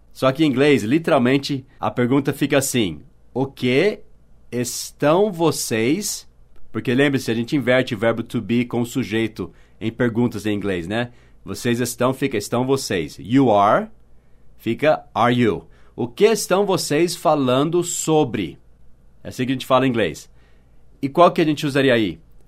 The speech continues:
O talking, tá? Quando a gente tá conversando informalmente ou falando sobre algum assunto, conversando sobre algum assunto, é talking.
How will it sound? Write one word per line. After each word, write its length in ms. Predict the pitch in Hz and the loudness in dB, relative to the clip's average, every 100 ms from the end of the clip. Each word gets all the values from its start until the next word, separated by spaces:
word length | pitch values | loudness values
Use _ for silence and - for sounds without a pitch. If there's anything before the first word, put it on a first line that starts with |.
| - - - | -20 -20 -8
O 120 | 143 | -6
talking, 640 | 139 160 151 139 107 82 - - | -2 4 4 2 -6 -10 -14 -2
tá? 180 | 120 139 | 0 0
Quando 240 | 143 156 | -2 -2
a 60 | 151 | -2
gente 120 | 139 | -2
tá 120 | 156 | -4
conversando 1040 | - 165 160 147 - 127 139 139 135 123 - - | 0 -2 0 -2 -2 -2 2 2 0 -2 -8 -6
informalmente 800 | 135 147 156 143 113 123 143 135 | -2 -2 0 -2 0 0 0 -2
ou 60 | 110 | -2
falando 360 | 127 139 151 | 0 2 0
sobre 260 | 143 147 131 | -2 -2 -2
algum 220 | 123 127 | -2 -2
assunto, 480 | 123 - 135 139 135 | -4 -2 -2 -2 -2
conversando 720 | 127 135 131 - - 147 165 | -4 0 0 -2 -2 -2 -2
sobre 240 | - 123 | -4 -4
algum 160 | 117 113 | -2 -2
assunto, 540 | 104 - 156 165 170 - - _ | -4 -2 -2 -2 -6 -8 -20 _
é 80 | - | -8
talking. 600 | 123 151 147 135 82 67 | -4 4 4 4 -6 -12